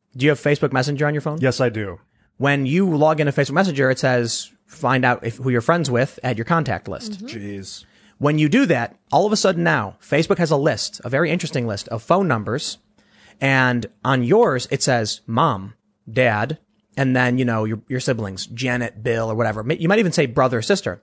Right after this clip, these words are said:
Speaker 1: It then has a phone number, you know, eight six seven five three oh nine listed as mom. Then it has a phone number that says, you know, Janet Crossland or whatever, whatever your mom, I don't know your mom's name. And it's the same phone number.
Speaker 2: Becky.
Speaker 1: Becky, Becky Crossland. And it says
Speaker 3: Perfect. Beautiful.
Speaker 1: eight six seven five three oh nine.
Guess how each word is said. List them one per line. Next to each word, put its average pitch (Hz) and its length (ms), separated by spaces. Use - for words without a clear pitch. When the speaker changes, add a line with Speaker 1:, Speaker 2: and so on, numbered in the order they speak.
Speaker 1:
It 147 180
then 202 220
has 139 480
a 123 60
phone 156 240
number, 104 340
you 143 120
know, 110 200
eight 151 100
six 160 160
seven 143 180
five 127 200
three 147 200
oh 139 60
nine 120 280
listed 113 260
as 120 80
mom. 156 320
Then 151 160
it 254 100
has 165 220
a 139 60
phone 160 240
number 123 260
that 120 160
says, 113 880
you 127 100
know, 101 360
Janet 123 360
Crossland 117 400
or 104 60
whatever, 98 340
whatever 101 180
your 90 40
mom, 95 120
I 92 40
don't 95 80
know 90 40
your 85 60
mom's - 220
name. 80 180
And 139 140
it's 135 80
the 131 60
same 139 200
phone 113 140
number. 143 180
Speaker 2:
Becky. 113 300
Speaker 1:
Becky, 160 320
Becky 175 320
Crossland. 180 360
And 214 100
it - 40
says 160 140
Speaker 3:
Perfect. - 160
Beautiful. 170 160
Speaker 1:
eight 165 100
six 180 140
seven 151 180
five 143 200
three 143 120
oh 131 80
nine. 175 300